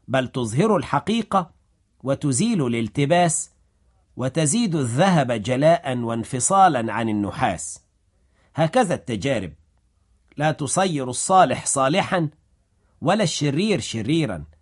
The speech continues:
لكنها تظهر الحقيقة وتكشف عن شر الشرير وتزيده، وعن صلاح الصالح وتزيده. أما النوء الثاني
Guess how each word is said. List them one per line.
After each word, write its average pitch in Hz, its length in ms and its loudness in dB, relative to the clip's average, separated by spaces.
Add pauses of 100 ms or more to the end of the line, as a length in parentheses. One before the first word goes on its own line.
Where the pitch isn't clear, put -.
(540)
لكنها 156 640 2
تظهر 160 460 0
الحقيقة 165 680 -4 (640)
وتكشف 143 640 -2
عن 117 300 -2
شر 185 320 0
الشرير 139 680 -2
وتزيده، 127 920 -2 (680)
وعن 131 340 4
صلاح 165 480 4
الصالح 131 680 -2 (340)
وتزيده. 95 720 -4 (1200)
أما 254 220 4
النوء 208 380 4
الثاني 127 560 -2